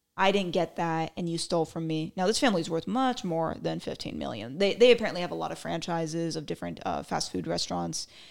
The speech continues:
which fast food is really good, by the way. It tastes amazing.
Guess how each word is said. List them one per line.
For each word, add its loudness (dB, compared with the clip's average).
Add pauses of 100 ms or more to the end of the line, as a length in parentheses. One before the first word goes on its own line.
(360)
which 0
fast 6
food 6
is 0
really 0
good, -10
by -8
the -12
way. -14
It -12
tastes -6
amazing. -10